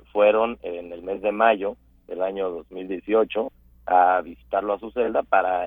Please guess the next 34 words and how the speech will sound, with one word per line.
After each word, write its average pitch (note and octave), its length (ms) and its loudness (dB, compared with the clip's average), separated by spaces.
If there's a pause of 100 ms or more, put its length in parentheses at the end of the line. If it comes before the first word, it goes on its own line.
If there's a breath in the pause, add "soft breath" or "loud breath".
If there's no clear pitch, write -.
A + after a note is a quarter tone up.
exigirle, A2+ 760 -4
amenazándolo G2+ 680 -2
con E2+ 160 -12
hacerle F#2+ 320 -6
daño G2 240 -2
a F#2+ 80 -14
su E2+ 80 -20
familia, F#2+ 500 -4 (440)
que G2 100 2
declarara G2+ 760 6 (140)
justamente G2+ 540 -6
lo G2 140 -6
que A#2 80 -4
declaró, C#3+ 380 -4
que F#2+ 340 -8 (160)
él G2+ 200 -4
estaba G2+ 320 -2
presente G2+ 520 -6
cuando E2+ 260 -8
supuestamente F#2+ 920 -2 (340)
Javier F2+ 340 0
Duarte G2+ 300 0
le F2+ 100 -4
dio F#2 160 -2
la F#2 80 -4
instrucción F2+ 420 -6
a F2+ 60 2
Luis D#2 180 -12
Ángel F2+ 280 -2
Bravo. G#2 360 6 (1040)
Pero G#2+ 200 6
después D3 360 4
él D#3 160 4
dice C3+ 400 -2